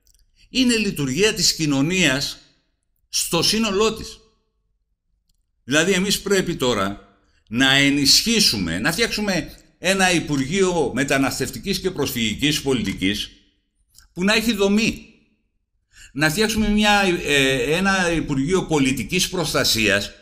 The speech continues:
το οποίο να έχει και υποδομές, να μην έχει μόνο υπαλλήλους, να έχει και υποδομές. Να φτιάξουμε τρόπο που θα εμπλέκεται η κοινωνία, αλλά και οι άλλες δομές, ενώ αστυνομία, στρατός,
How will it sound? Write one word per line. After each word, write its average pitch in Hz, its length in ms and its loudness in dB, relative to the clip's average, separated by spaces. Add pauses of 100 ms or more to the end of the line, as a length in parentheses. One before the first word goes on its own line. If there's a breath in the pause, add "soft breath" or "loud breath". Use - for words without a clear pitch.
(360 loud breath)
το 165 100 0
οποίο 160 600 2
να 139 160 2
έχει 160 360 2
και 190 140 0
υποδομές, 190 760 2
να 131 100 0
μην 190 100 0
έχει 190 120 -2
μόνο 175 220 0
υπαλλήλους, 104 600 0
να 131 100 -2
έχει 139 100 -4
και 180 100 -4
υποδομές. 208 720 0 (640 loud breath)
Να 165 160 -2
φτιάξουμε 220 580 0
τρόπο 220 600 0
που 185 80 -2
θα 170 120 0
εμπλέκεται 185 720 0
η 151 140 2
κοινωνία, 151 720 0
αλλά 151 200 2
και 135 180 -2
οι 151 80 2
άλλες 220 360 2
δομές, 123 560 0
ενώ 127 220 0
αστυνομία, 127 1080 0
στρατός, 135 580 -2